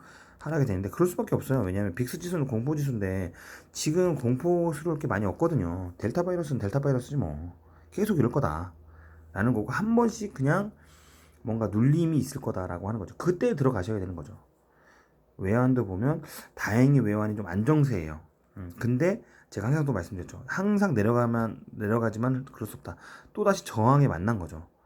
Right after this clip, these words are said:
그래서 이렇게, 이렇게, 이렇게 될 가능성이 있다. 어, 물론 더 내려올 수 있겠지만 제가 그때도 말씀드린 이렇게, 이렇게, 이렇게, 이렇게, 이렇게 갈 가능성이 있다.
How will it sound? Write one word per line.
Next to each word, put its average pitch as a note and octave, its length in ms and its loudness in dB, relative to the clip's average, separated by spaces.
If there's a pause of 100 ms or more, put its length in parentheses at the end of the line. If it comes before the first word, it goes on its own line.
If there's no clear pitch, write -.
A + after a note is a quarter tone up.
(360)
그래서 C#3 340 -2
이렇게, G#2 380 -4
이렇게, F#2 300 -4
이렇게 F2 280 -8
될 E2 140 -8
가능성이 E2+ 380 -10
있다. - 220 -16 (880)
어, A#2 160 -14 (520)
물론 D#3 180 2
더 C3+ 120 4
내려올 G#2+ 240 2
수 - 100 -8
있겠지만 C3 320 -2
제가 A#2 200 0
그때도 A2+ 260 -2
말씀드린 G2 300 -6
이렇게, A2 400 -6
이렇게, G2 340 -4
이렇게, F#2+ 340 -6
이렇게, G2+ 380 -8
이렇게 G2+ 240 -6
갈 G2 140 -2
가능성이 G2+ 280 -8
있다. - 160 -20